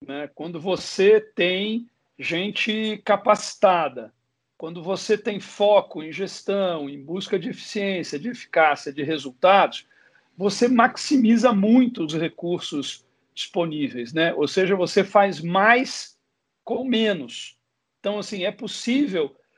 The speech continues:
é, é, potencializar os resultados mesmo sem necessariamente elevar investimentos. É, nós estamos lidando aqui, Eric,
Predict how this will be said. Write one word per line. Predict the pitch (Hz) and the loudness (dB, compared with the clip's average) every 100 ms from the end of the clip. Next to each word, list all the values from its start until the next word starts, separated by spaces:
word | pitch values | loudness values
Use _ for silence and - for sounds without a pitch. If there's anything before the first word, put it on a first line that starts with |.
| _ - | _ -8
é, | 147 156 147 - | -4 -2 -2 -4
é, | 147 | -8
potencializar | - 247 269 240 - 226 220 175 160 196 196 | 2 2 4 0 0 0 0 0 2 2 0
os | 143 | -4
resultados | 175 170 147 - 180 202 151 147 | -8 -6 -8 -2 0 0 -2 -8
mesmo | 165 214 202 202 | -6 -6 -6 -10
sem | - 202 208 233 - _ _ _ _ | -6 -6 -4 -8 -12 _ _ _ _
necessariamente | 208 196 190 - 190 180 151 175 196 - 214 _ _ - | -6 -4 -6 0 2 2 -2 -6 -6 -8 -10 _ _ -8
elevar | 170 196 170 165 175 180 - | -2 0 0 2 2 2 -4
investimentos. | 190 175 190 - 233 139 117 - _ _ _ - | -10 -6 -6 -6 -8 -10 -12 -18 _ _ _ -6
É, | 151 165 165 | 0 2 2
nós | 339 | 0
estamos | - 330 247 | 0 -2 0
lidando | 277 185 190 185 160 | 0 2 2 4 2
aqui, | - 208 233 160 - _ _ _ _ _ 151 | 2 0 0 0 -4 _ _ _ _ _ -2
Eric, | 143 131 | -2 -2